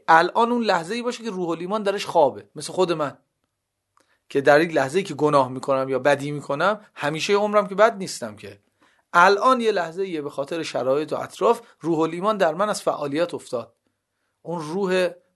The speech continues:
ظلمت و شرارت و جهل آمد آشکار شد. آه؟ اون لحظه‌ای که اون فرد با تو بدی می‌کنه، تو حمله بر این کن، الان این مؤمن تو این شرایط قرار گرفت، این کارو بدو کرد. لذا فرمود خلقٌ یداری به الناس، با مردم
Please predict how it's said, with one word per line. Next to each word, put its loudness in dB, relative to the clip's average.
ظلمت 2
و -4
شرارت 2
و -6
جهل 4
آمد -4
آشکار -8
شد. -16
آه؟ -2
اون 2
لحظه‌ای 4
که -6
اون -6
فرد 0
با -8
تو -6
بدی 0
می‌کنه، -6
تو -6
حمله -2
بر 2
این -6
کن، -10
الان 2
این -4
مؤمن -8
تو -16
این -10
شرایط 0
قرار -2
گرفت، -6
این -14
کارو -4
بدو -8
کرد. -20
لذا 6
فرمود -6
خلقٌ 2
یداری 6
به -8
الناس، -10
با -6
مردم -2